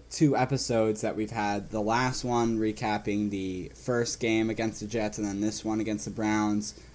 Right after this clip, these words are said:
We had, like, a little intro before this interview, and we haven't really given much takes on the, on the preseason games 'cause it's preseason. I, I understand, uh, 'cause there, you know,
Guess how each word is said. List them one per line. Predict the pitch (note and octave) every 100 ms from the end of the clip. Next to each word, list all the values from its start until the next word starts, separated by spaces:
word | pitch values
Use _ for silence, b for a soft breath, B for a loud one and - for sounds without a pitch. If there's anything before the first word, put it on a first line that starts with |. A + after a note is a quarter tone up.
| -
We |
had, | B2+ B2+
like, | C3 B2 - -
a | A#2+
little | B2 C#3
intro | C3+ B2+ C3+ A#2+
before | G#2+ - A#2
this | A2 A2 A#2
interview, | G#2+ G#2 G#2 G2+ G2+ b b b -
and | C#3+ C#3+ C3 B2+ A#2 - - - - - - - C3 - -
we | F#3
haven't | G#3 A3 B3
really | G3 G3+ F#3+
given | F3+ E3 B2+
much | B2 C3 -
takes | - D3 C#3+ C#3+
on | C3+ C3+
the, | C3 B2 -
on | C3
the | B2+
preseason | - C#3 C3 C3+ B2+ B2
games | B2 B2 C3
'cause | - C3+ A2+ G#2+ - - b b b
it's | A#2+ -
preseason. | - C3 B2+ C#3+ C#3 C#3+ C#3 D3 - -
I, | B2+ - -
I | C#3 D3 D#3+
understand, | E3+ D#3 - C#3+ C#3 C#3+ C#3
uh, | A#2 A2+ A2+
'cause | F#3 F3
there, | G#3
you | G3 B2+ D#3+ C#3+ E3
know, | D#3 A#2